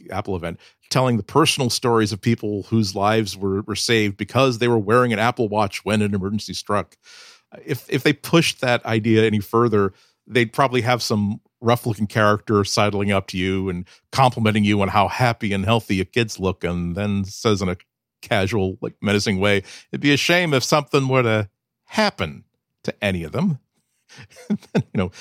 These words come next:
glancing at the, glancing at the Fitbit watch that the kids are wearing. Yeah, I mean, clearly they're locking Apple Watch to the iPhone for the same reasons why they lock in iMessage. What other reason could there possibly be? Google, at least when it comes to wearables,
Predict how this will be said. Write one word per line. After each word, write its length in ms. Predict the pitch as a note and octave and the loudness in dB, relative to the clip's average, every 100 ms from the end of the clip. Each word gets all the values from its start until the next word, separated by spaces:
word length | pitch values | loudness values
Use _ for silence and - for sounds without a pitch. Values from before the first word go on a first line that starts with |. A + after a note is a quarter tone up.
| - - | -20 -6
glancing 460 | G#2+ A2+ - G#2+ | 2 2 2 2
at 180 | G2+ F#2+ | 2 0
the, 280 | G#2+ G2 G2+ | 0 0 0
glancing 240 | A#2 G#2+ A2+ | 0 0 -2
at 60 | |
the 60 | G2 | -4
Fitbit 420 | - A2+ - G2+ | -4 -4 -2 -4
watch 360 | G#2 F#2 F2+ - | 0 -2 -2 -6
that 160 | G2 G2 | -6 -6
the 80 | |
kids 200 | - F#2+ | -8 -8
are 60 | F#2+ | -8
wearing. 360 | F2+ E2+ F2 E2+ - - - _ _ _ _ _ - | -6 -6 -8 -12 -20 -20 -20 _ _ _ _ _ -12
Yeah, 160 | F#2+ - | -8 -6
I 120 | B2+ | -6
mean, 160 | A2 _ | -8 _
clearly 460 | - E3+ F3+ C#3 G#2+ | -2 2 4 4 2
they're 260 | A#2 A2+ G#2+ | 2 2 2
locking 580 | A#2+ D#3+ - E3+ C3 - | 4 2 2 -2 -2 -2
Apple 300 | G#2+ A#2 G#2+ | -2 0 0
Watch 300 | F#2+ F#2 - | 0 -2 -6
to 40 | |
the 80 | F#2+ - | -12 -8
iPhone 420 | F#2+ F#2+ - F2+ F2 | -6 -6 -4 -6 -6
for 80 | |
the 60 | F#2 | -6
same 220 | B2+ C3 | -2 -2
reasons 320 | G#2 F#2+ G#2+ | -2 -2 -4
why 160 | F#2+ E2+ | -4 -8
they 120 | F2+ | -8
lock 340 | E2 E2+ E2 F#2 | -8 -10 -10 -10
in 100 | F#2 | -8
iMessage. 680 | G2 F2+ C2 E2 - - - _ | -6 -6 -8 -14 -16 -20 -20 _
What 340 | - C3+ B2 C#3 | -20 -4 -2 2
other 260 | C#3 C3 | 2 2
reason 400 | G#2+ A#2 A2 A2 | 2 0 0 0
could 140 | G#2+ G2+ | 0 -2
there 80 | |
possibly 440 | - G2 F#2+ - E2+ | 0 -2 -2 -6 -6
be? 360 | A#2+ F#2 D2 _ _ _ _ _ - A#2 | -4 -4 -6 _ _ _ _ _ -20 0
Google, 520 | D#3+ E3 F#2+ F2 - | 2 4 0 0 -6
at 160 | A2+ C#3 | -6 -2
least 180 | B2 | -2
when 80 | A#2 | -2
it 60 | G#2 | -2
comes 180 | A2+ A2 | -2 -2
to 80 | |
wearables, 500 | F#2 B2 A2+ F#2+ F#2 | -2 0 0 0 -8